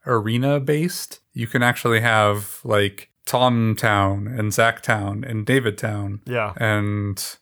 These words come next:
Speaker 1: figure out some mechanism within the game that would be very cumbersome to do raids and, um, like,
Speaker 2: <laughs>
Speaker 1: sieges.
Speaker 2: Oh, we need to build a moba inside of Minecraft.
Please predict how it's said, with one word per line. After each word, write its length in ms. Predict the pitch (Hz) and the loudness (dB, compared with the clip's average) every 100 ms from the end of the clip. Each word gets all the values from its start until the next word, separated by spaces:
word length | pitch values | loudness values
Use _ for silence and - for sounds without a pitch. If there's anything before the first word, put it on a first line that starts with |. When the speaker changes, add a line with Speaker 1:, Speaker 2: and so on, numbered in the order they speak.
| _ _ | _ _
Speaker 1:
figure 400 | - 135 120 117 | -6 -2 2 4
out 240 | 107 104 | 4 2
some 280 | - 123 113 | 0 0 2
mechanism 800 | 113 110 117 110 107 107 104 98 - - | 2 2 2 2 2 2 0 -2 -6 -4
within 300 | 113 127 110 | -2 0 0
the 100 | 110 | 0
game 400 | 113 127 127 107 | 2 4 4 4
that 160 | 104 | 2
would 160 | 104 104 | 2 0
be 160 | 107 107 | 0 0
very 360 | 110 113 107 | 2 4 4
cumbersome 600 | - 160 156 113 - 104 | 2 0 2 0 0 -4
to 80 | - | -4
do 180 | 107 104 | -4 -2
raids 640 | 104 127 120 113 110 - - | 0 0 0 -4 -6 -10 -8
and, 320 | 113 107 101 | -2 0 0
um, 400 | 104 101 104 104 - _ | 0 0 -2 -6 -12 _
like, 180 | 107 117 | -2 0
Speaker 2:
<laughs> 0 | |
Speaker 1:
sieges. 360 | 131 180 135 113 | 2 0 0 2
Speaker 2:
Oh, 180 | 151 - | 2 4
we 80 | 170 | 0
need 140 | 175 170 | 2 2
to 80 | |
build 280 | 135 160 160 | 2 4 4
a 40 | 143 | 4
moba 600 | 135 156 143 143 113 - | 6 6 8 6 4 -2
inside 440 | 135 139 135 143 139 | 0 0 4 4 4
of 80 | |
Minecraft. 680 | 127 131 135 131 117 - - | 2 2 0 0 -2 -4 -10